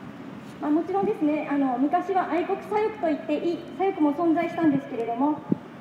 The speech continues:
あの、自民党というのは保守でもなければ愛国でもありません。売国、国賊度の集まりになっております。たとえですね、志を持って政治家になった自民党の議員の人がいたとしても、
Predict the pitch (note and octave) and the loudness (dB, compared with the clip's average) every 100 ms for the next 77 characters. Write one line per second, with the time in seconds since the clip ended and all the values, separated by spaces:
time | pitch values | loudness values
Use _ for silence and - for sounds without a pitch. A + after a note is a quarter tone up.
0 | - D4 C#4 B3+ C#4 E4 G#4+ A4 A4+ A4+ | -6 0 2 2 4 4 4 0 2 2
1 | A4+ F4+ E4 D#4+ C#4+ C#4+ D#4+ - - - | 2 2 2 4 4 2 0 -2 -6 -2
2 | G#4+ A#4 G#4+ F#4 E4 D4+ D4 F#4 E4+ B3+ | 0 2 2 4 4 2 2 2 2 2
3 | A3+ - F#4 G4+ G#4+ G#4 F4 C4+ B3+ C#4 | 2 2 2 2 0 2 4 4 2 2
4 | G4 G#4 - E4 B3+ - - - - - | 2 2 2 2 2 -4 -6 -6 -4 -4
5 | - - - - E4+ G#4 G#4 G4+ D#4 C4 | -4 -4 -4 2 2 4 2 0 2 2
6 | - D#4 F#4 G4+ - A#4 F#4 F#4 D#4 - | 4 6 8 6 4 4 4 4 2 0
7 | D4 F4+ F#4 F#4+ F#4+ G#4 G#4 E4+ C#4+ C#4+ | 2 4 4 4 4 4 4 2 4 4
8 | E4 - - - - - - - - - | 4 0 0 0 0 -4 -14 -14 -14 -16
9 | - E4+ D#4 F4+ G4+ B4+ E4+ C#4+ E4 - | -8 -6 2 2 2 2 2 4 2 -2
10 | - D#4 D4+ F4 G4 G#4+ G#4 G#4 A4+ - | -6 -2 2 2 2 0 2 2 0 2
11 | E4+ - - - - F4 E4+ F#4+ F4+ F#4 | 4 4 -2 -10 -4 0 2 4 4 2
12 | - C4+ C4+ D4 - D4 C#4+ C#4 E4+ D#4 | 2 2 6 8 8 6 4 2 2 2
13 | D4 C#4+ - D4 G4+ F#4 - F#4+ E4+ | 0 -2 0 2 2 0 -2 0 2